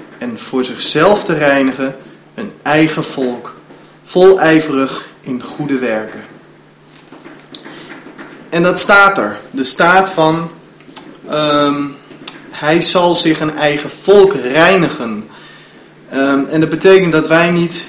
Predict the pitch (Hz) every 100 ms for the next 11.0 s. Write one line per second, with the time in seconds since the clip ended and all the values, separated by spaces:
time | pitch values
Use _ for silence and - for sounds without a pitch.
0 | - 175 156 160 - 147 151 147 127 143
1 | 160 151 151 165 165 127 113 104 - -
2 | - - - - - - - - - 151
3 | 175 180 175 165 170 170 160 170 165 127
4 | 110 - - - - - - - - -
5 | - 147 151 151 - 151 165 196 - -
6 | 156 175 165 139 196 196 - 139 165 156
7 | - 151 160 147 139 151 - - - 143
8 | - 147 143 143 - - - 135 135 127
9 | 127 156 151 151 - - 113 127 156 156
10 | 151 139 - 202 208 - - - -